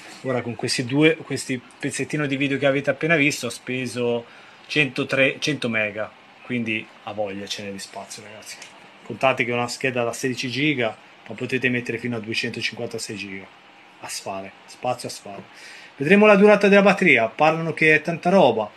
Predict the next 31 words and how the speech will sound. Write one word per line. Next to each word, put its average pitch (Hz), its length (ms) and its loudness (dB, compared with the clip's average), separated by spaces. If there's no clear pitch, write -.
L'occhiale 185 360 6
sono 165 200 0
contento 143 420 2
che 131 100 -2
mi 131 80 0
si - 140 -2
indossa 135 420 0
bene, 127 480 2
senza 123 300 -8
quel 120 100 -4
pezzettino. 127 680 -6
Sono 123 200 -8
contentissimo, 139 680 -2
almeno 117 220 -2
posso 110 240 -10
utilizzarli 110 460 -10
anche. 101 300 -18
Mi 123 80 -10
piacciono 151 340 -8
più 147 100 -10
questi 185 300 -6
che 123 100 -10
i 110 40 -6
miei, 98 260 -12
però 127 220 -12
ovviamente 110 680 -4
useremo 113 440 -4
più 113 160 -10
i 110 60 -8
nostri, 107 440 -10
però 101 300 -10